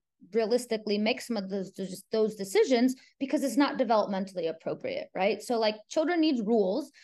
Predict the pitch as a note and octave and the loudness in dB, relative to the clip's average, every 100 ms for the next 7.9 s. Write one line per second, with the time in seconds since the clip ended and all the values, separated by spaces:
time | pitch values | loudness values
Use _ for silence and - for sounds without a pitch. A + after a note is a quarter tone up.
0 | - - C4 C4 B3+ D4 D4 C#4 B3+ C4+ | -16 -2 2 2 4 2 4 2 2 0
1 | C4 C4 B3+ B3+ B3 A#3+ A3+ G#3 A#3 A3 | -4 -6 -2 0 2 0 0 -2 -4 -4
2 | A#3+ A#3 - A3+ A3 G#3 B3+ D#4+ B3+ A3+ | -6 -6 -6 -4 -2 -2 0 2 2 0
3 | A3+ G#3+ G#3 G3 G3 C4+ C#4+ B3+ A#3 G#3+ | -4 -4 -4 -6 -6 0 2 4 2 0
4 | G3+ F#3+ G3 F3+ E3+ E3+ D#3+ - - - | 0 0 -2 -6 -6 -6 -6 -8 -10 -20
5 | _ _ _ - G3+ - F#3 G#3 D4 F#4 | _ _ _ -10 -10 -12 -6 0 2 4
6 | G4+ F4 E4 A#3 A#3 B3+ D4 E4+ D#4+ C#4 | 4 4 4 4 4 4 2 2 2 0
7 | C#4 - A#3 A#3+ G#3 - F#4 G#4 - | 0 0 0 0 -4 -6 -4 -4 -8